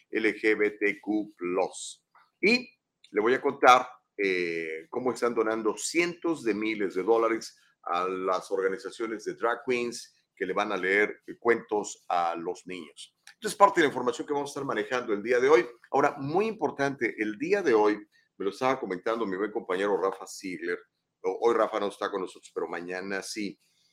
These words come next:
Fíjese usted, según me comenta el buen amigo Rafa, que hoy, y la producción también ya me lo dijo, ¿no? Que es el Día Mundial de la Donación de Sangre. ¿Ya donó usted sangre? Vaya a donar sangre.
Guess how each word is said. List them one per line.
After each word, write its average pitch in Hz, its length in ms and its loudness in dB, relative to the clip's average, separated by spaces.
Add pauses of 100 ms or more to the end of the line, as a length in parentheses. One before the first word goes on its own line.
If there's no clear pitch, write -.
(160)
Fíjese 160 360 0
usted, 104 420 2 (180)
según 110 360 -4
me 107 120 0
comenta 95 680 -2
el 85 140 -8
buen 98 160 -2
amigo 95 280 -4
Rafa, 92 500 0
que 104 220 -6
hoy, 127 460 2 (200)
y - 60 -14
la 107 140 0
producción 110 320 -4
también 95 260 -4
ya 90 60 -4
me 90 100 -4
lo 92 120 -2
dijo, - 280 -12 (160)
¿no? 101 200 -14 (420)
Que 110 240 0
es 151 380 4
el 107 360 0
Día 151 340 4
Mundial 113 520 0
de 127 80 0
la 104 100 2
Donación 98 600 -2
de 101 100 -2
Sangre. 160 640 -6 (420)
¿Ya 151 200 8
donó 120 400 2
usted 110 360 -2
sangre? 151 280 -6
Vaya 160 360 0
a 95 60 0
donar 95 380 -2
sangre. 98 560 -2